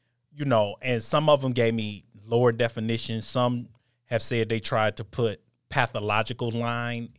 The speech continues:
is a mental health issue, because people who pathologically lie, is it a disorder that would make them pathological, pathological liars? Because they said at some point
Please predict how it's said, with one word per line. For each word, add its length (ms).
is 240
a 200
mental 420
health 280
issue, 400
because 240
people 300
who 160
pathologically 840
lie, 540
is 160
it 100
a 60
disorder 580
that 200
would 120
make 280
them 200
pathological, 840
pathological 720
liars? 360
Because 260
they 100
said 180
at 80
some 180
point 300